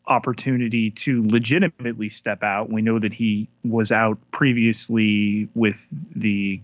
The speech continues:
crime meeting that took place in that bank vault style restaurant where, uh, Dex was with him and, and killed Mister Starr. But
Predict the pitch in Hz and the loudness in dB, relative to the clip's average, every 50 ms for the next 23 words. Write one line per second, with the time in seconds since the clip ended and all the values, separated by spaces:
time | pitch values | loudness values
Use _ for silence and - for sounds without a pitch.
0 | - - - - - 120 123 123 120 117 110 110 107 - - - - - - - | -10 -12 -6 0 2 2 4 4 4 2 2 0 -2 -6 -12 -20 -20 -20 -20 -20
1 | - _ _ - 107 107 113 113 110 107 104 104 101 104 107 - - _ _ _ | -20 _ _ -4 0 2 4 4 4 2 2 2 2 2 0 -2 -4 _ _ _
2 | _ _ - 123 - - - 104 - - - 113 104 101 101 - - - 120 110 | _ _ -4 -4 -2 -2 -2 -4 -2 -2 0 0 2 2 0 -2 -4 -2 0 0
3 | 107 101 95 98 104 - - _ _ - 151 - 110 107 110 113 - 139 123 113 | 0 0 0 -2 -4 -6 -16 _ _ -12 -6 -2 0 0 0 0 -2 -4 -2 0
4 | 110 107 101 82 - _ _ _ _ - - - - - 120 113 113 110 110 107 | 2 2 0 0 -4 _ _ _ _ -8 -6 -4 -2 0 0 2 2 0 0 0
5 | 110 107 101 92 92 - - - - _ _ - 131 123 123 - - - 113 107 | -2 -2 -4 -6 -10 -14 -18 -20 -20 _ _ -2 -2 0 0 -2 -4 -4 -4 -4
6 | 101 98 98 101 - - - - - _ _ - 151 127 120 110 104 101 101 101 | -4 -6 -6 -8 -10 -12 -12 -14 -18 _ _ -14 -10 -6 -4 -4 -2 -2 -4 -4
7 | 98 101 - - - 104 101 98 98 98 113 123 110 104 - - - - - 120 | -6 -6 -6 -6 -4 -4 -4 -4 -6 -2 0 0 0 0 -2 -6 -8 -6 -6 -4
8 | 113 104 - - 113 113 113 - - 113 107 107 107 107 101 98 95 98 101 - | -4 -4 -4 -2 -2 -2 -2 0 0 0 2 2 2 2 2 2 0 -2 -2 -4
9 | 92 101 - - - - 117 113 110 110 110 110 - 113 120 113 - - 98 - | -4 -4 -4 -4 -2 0 2 2 2 0 -2 -4 -4 -2 -2 -2 -2 -4 -6 -4
10 | - - - 143 139 151 120 82 90 92 - _ _ - - - - - - - | -4 0 2 2 4 4 2 0 -2 -4 -6 _ _ -20 -20 -20 -20 -20 -20 -20
11 | - _ _ - 156 143 131 123 - - - - | -20 _ _ 0 2 2 2 2 -2 -4 -8 -8